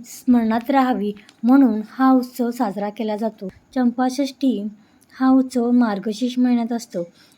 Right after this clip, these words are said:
देवदीपावलीनंतर चंपाषष्ठीपर्यंत खंडोबाचे नवरात्र असते. हे नवरात्र सहा दिवस असते. मार्गशीर्ष शुद्ध प्रतिपदा ते शुद्ध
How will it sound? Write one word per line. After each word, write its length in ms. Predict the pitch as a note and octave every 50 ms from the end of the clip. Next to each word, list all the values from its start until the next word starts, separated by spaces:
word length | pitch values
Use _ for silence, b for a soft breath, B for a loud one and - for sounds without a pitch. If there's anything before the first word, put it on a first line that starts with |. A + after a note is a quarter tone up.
| b -
देवदीपावलीनंतर 1300 | G3 B3 C4 C4 B3+ B3 C4+ C4 C4+ D4 C#4 C4+ C4+ C4+ B3+ C4+ C#4 C4+ C#4 C#4 C4 B3+ A3 G#3+ G#3
चंपाषष्ठीपर्यंत 1080 | G#3 G#3 - A#3 G#3+ G#3 G3+ A#3 A#3 - C4+ C4 C4 - C4+ B3+ C#4 C#4 C4+ B3+ A3+ A3+ A3 b b b b b b _ _ _ -
खंडोबाचे 600 | A#3+ A3+ A3 A3 A#3 B3 C4 B3+ B3+ - A#3+ A3+
नवरात्र 580 | A#3 A#3 A3 G3+ G3 G3 F#3+ G3 G3 - A#3 A3+
असते. 340 | A3+ A3 - - - F#3+ - C#4
हे 60 | C#4+
नवरात्र 760 | C#4 C#4 B3 A3+ A3+ A3+ A3 G#3+ A3 - - B3 G#3+ G3+ G3+ G3+ - - -
सहा 200 | C4 A#3 A3+ A3+
दिवस 360 | G#3+ B3+ B3 A#3+ A#3+ - B3+
असते. 380 | A#3+ B3 - _ G#3 F#3+ F#3 b b b b b _ -
मार्गशीर्ष 840 | A3+ A3+ A3 G#3+ G#3+ G3 B3+ B3 B3 - C#4 C4+ C4 - - -
शुद्ध 400 | C4 C4 A#3 G#3+ - A#3+ A3+ A#3
प्रतिपदा 760 | A#3 - B3+ A#3 A3+ - B3 A#3+ B3 C4 B3+ - G#3+ G3+ G3
ते 240 | G3 - C4 B3 A#3 -
शुद्ध 400 | - C4 B3+ A3+ G#3+ B3+ A#3